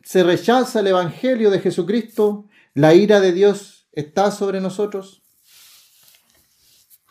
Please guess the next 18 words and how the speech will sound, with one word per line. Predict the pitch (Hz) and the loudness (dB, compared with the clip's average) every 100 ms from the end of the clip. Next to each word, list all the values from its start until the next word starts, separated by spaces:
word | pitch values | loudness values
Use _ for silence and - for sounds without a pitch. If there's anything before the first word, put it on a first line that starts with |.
| _ _ _ _ _ _ _ _ _ _ _ _ _ _ _ _ _ _ _ _ _ _ _ - - _ | _ _ _ _ _ _ _ _ _ _ _ _ _ _ _ _ _ _ _ _ _ _ _ -20 -20 _
En | 156 175 | 2 6
ningún | 220 | 8
momento | 254 247 269 254 | 8 6 4 2
nos | 214 | 2
ponemos | 214 214 233 226 214 - - | 4 4 4 4 2 -2 -6
como | 202 190 | -2 -2
ejemplo | 185 240 262 214 196 190 | 0 2 2 -2 -4 -2
de | 185 185 180 165 156 _ _ _ | 0 -2 -4 -6 -12 _ _ _
moralidad | 151 185 185 185 214 247 226 | 0 4 6 6 4 4 2
o | 190 | 0
ejemplo | - 202 185 185 180 | -2 -6 -4 -2 -2
a | 160 | -2
seguir. | 165 156 220 214 156 | -6 -2 0 0 -2
Siempre | - 220 208 202 | -2 -2 0 0
decimos, | 190 226 226 202 - _ _ | 0 -2 0 0 -4 _ _
"Mira | 160 220 269 | 2 6 6
a | 247 | 4
Jesús, | 214 - 285 294 - - _ _ | 0 0 -2 -2 -8 -20 _ _